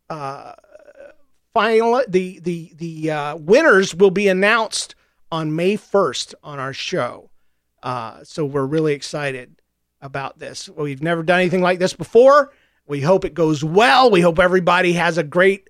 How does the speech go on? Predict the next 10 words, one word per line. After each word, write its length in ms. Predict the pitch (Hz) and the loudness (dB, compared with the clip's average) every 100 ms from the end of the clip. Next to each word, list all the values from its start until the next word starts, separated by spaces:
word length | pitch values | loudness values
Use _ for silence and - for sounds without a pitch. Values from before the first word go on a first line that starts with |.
| - | -6
attitude 640 | 175 185 202 - 208 202 | -2 2 0 0 -2 2
about 420 | 190 165 180 185 190 | 2 2 2 4 4
it 260 | 190 190 | 6 4
and 120 | 185 165 | 2 -2
all 240 | 170 185 | 0 0
that, 340 | 180 180 180 | 2 2 2
and 100 | 170 | 0
nobody 280 | 165 170 180 | 0 0 0
gets 220 | 170 185 | 0 0
upset. 800 | 214 - - 180 156 151 160 - | -2 -4 -2 0 0 0 0 -2